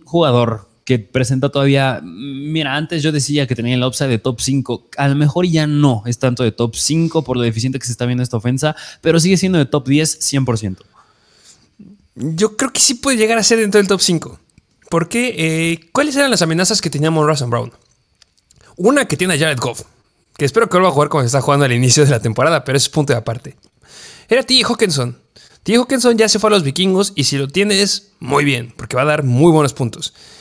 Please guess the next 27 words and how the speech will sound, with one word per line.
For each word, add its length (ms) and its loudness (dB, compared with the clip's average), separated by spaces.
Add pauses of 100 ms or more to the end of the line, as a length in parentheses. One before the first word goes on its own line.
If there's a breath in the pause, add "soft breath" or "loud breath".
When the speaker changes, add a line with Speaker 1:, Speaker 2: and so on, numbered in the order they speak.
(300 loud breath)
Speaker 2:
¿Y 80 -4
quién 140 -2
era 100 4
el 100 2
otro? 380 -2 (1160)
Josh 200 2
Reynolds, 600 0 (680)
a 60 -8
lo 100 0
mejor 220 2
un 80 0
poco, 400 0 (200 soft breath)
pero 200 4
era 80 6
el 80 -2
regreso 320 2
de 120 2
Jameson 420 0
Williams. 540 0 (300 loud breath)
Y 100 -4
ya 160 2
salieron 340 2
a 40 2
decir 280 0
los 140 0
coaches 380 -2
que 320 -8